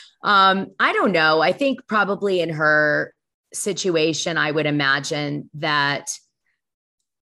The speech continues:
it maybe became about the lifestyle and the money because of the show. But I'm, I, I would say probably before that, it, it came from a desire to be credible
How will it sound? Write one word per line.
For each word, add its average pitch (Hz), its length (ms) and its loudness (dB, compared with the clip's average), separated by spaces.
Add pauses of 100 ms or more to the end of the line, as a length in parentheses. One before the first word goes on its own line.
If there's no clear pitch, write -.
(140)
it 233 120 0
maybe 247 340 2
became 190 640 0
about 190 340 0
the 190 80 2
lifestyle 180 560 0
and 180 80 -2
the 170 60 0
money 165 380 0
because 156 400 -4
of 139 120 -4
the 139 100 -6
show. 165 760 0
But 220 100 0
I'm, 240 380 0
I, 196 180 0
I 214 160 -2
would 226 140 -2
say 247 260 0
probably 190 520 0
before 156 480 0
that, 147 180 -2
it, - 100 -8 (100)
it 175 180 -4
came 185 340 -6
from 160 380 -4
a 165 100 -4
desire 156 840 -2
to 185 180 -6
be 165 240 -4
credible 156 920 -2